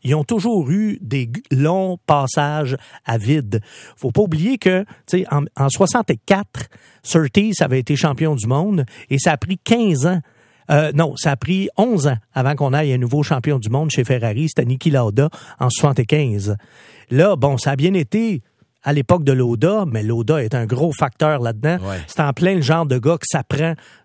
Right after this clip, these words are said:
Speaker 1: dans, dans une équipe, euh, désorganisée comme Ferrari pour justement les ramener à l'ordre.
Speaker 2: Replacer tout
Speaker 1: Ben,
Speaker 2: ça.
Speaker 1: c'est un gars hyper cartésien, ordonné, tout ce que tu veux.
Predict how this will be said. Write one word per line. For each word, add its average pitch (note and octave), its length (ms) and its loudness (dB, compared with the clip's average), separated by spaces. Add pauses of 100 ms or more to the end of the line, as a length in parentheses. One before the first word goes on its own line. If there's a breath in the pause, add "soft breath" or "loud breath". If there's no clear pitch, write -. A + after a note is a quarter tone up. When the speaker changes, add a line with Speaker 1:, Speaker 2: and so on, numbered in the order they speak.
Speaker 1:
dans, A#2+ 400 -4
dans B2+ 240 -2
une A#2+ 200 -2
équipe, C#3 440 -2
euh, C3 120 0 (300 loud breath)
désorganisée D3+ 840 2
comme C3+ 180 0
Ferrari C3 540 -2 (260 loud breath)
pour E3+ 260 0
justement C#3 460 -2
les C3 140 -2
ramener B2+ 260 -2
à C3+ 120 -2
l'ordre. C#3 180 2
Speaker 2:
Replacer A#2 360 -2
tout - 80 -6
Speaker 1:
Ben, - 80 -4
Speaker 2:
ça. G2+ 160 -6
Speaker 1:
c'est G2 60 -4
un - 20 -6
gars A#2+ 300 -8
hyper D3 640 -2
cartésien, B2+ 840 -4
ordonné, A#2+ 480 -2
tout A#2+ 140 -8
ce - 80 -6
que B2+ 120 -2
tu C3 120 -6
veux. F3 220 0